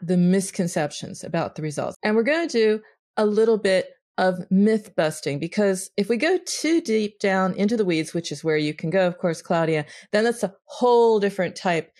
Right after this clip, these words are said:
of podcast. And actually, people should just contact you directly. So we're gonna keep it at the level of U A and A S O. There are ways that they connect, complement each other.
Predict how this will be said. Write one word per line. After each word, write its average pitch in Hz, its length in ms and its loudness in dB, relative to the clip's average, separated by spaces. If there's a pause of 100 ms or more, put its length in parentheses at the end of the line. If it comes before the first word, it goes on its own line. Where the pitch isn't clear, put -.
(260)
of 180 260 0
podcast. 156 760 -4 (220)
And 190 140 2
actually, 185 500 -2 (140)
people 180 240 -6
should - 160 -10
just - 140 -12
contact 165 580 -4
you 147 180 -4 (300)
directly. 165 480 -2
So - 140 -8
we're 220 60 0
gonna 403 200 0
keep - 340 -6
it 226 240 -2 (220)
at 185 180 -2
the 226 80 2
level 190 580 2 (280)
of 175 360 2 (220)
U 247 340 0
A 180 480 0 (400)
and 170 220 -4
A 202 200 4
S 185 220 0
O. 147 300 -4 (420)
There 180 240 2
are 180 80 4
ways 233 420 2
that 196 200 -2
they 156 160 -2
connect, - 760 -4 (520)
complement 254 480 0
each 254 220 -2
other. 214 400 0